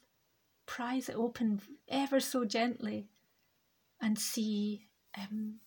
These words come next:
through outside <laughs> of our box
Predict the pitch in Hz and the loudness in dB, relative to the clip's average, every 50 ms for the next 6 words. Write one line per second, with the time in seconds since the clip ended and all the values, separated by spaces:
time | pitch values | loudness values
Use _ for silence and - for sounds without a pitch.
0 | - - - - - 254 262 277 277 262 233 233 - - _ _ _ _ _ _ | -20 -12 -8 0 4 6 6 6 6 6 2 0 -4 -10 _ _ _ _ _ _
1 | _ _ _ _ _ _ _ _ _ _ _ _ _ _ _ _ _ _ _ _ | _ _ _ _ _ _ _ _ _ _ _ _ _ _ _ _ _ _ _ _
2 | _ - 220 226 - - - - 233 220 233 247 233 214 - - _ _ _ _ | _ -2 0 0 0 -2 -4 -4 -2 -2 -2 -2 -4 -6 -6 -12 _ _ _ _
3 | - - 240 202 233 233 - - - - 233 202 240 220 233 226 - 240 240 226 | -2 4 6 6 6 6 2 -2 2 2 6 6 8 6 6 6 6 6 6 6
4 | - - _ _ - - - | 4 0 _ _ -18 -18 -18